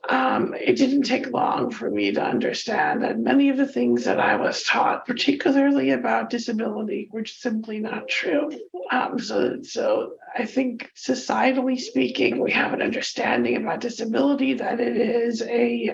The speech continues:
manifestation of weakness or vulnerability or marginalization, or the people, um, with whom we do not want to associate or who represent, um, the worst in humanity or kind of the,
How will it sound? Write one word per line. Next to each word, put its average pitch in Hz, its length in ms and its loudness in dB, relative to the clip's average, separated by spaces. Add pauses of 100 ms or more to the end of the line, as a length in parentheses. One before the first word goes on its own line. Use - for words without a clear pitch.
(140)
manifestation - 1120 0
of - 320 -2
weakness 269 800 2 (160)
or 240 240 2
vulnerability 247 1160 0
or - 600 0
marginalization, 240 1300 0
or 247 160 -2
the 247 140 -2
people, 233 880 0
um, 98 640 0 (420)
with 117 220 2
whom 120 400 2
we - 160 2
do - 180 0
not - 320 0
want - 260 -2
to 220 140 -4
associate 240 920 -2
or - 260 0
who 233 260 -6
represent, 247 1040 0 (420)
um, 92 560 0
the - 180 0
worst - 500 -2
in 254 120 -2
humanity 131 800 2
or - 340 -2
kind 214 240 -4
of - 140 -2
the, 233 240 -4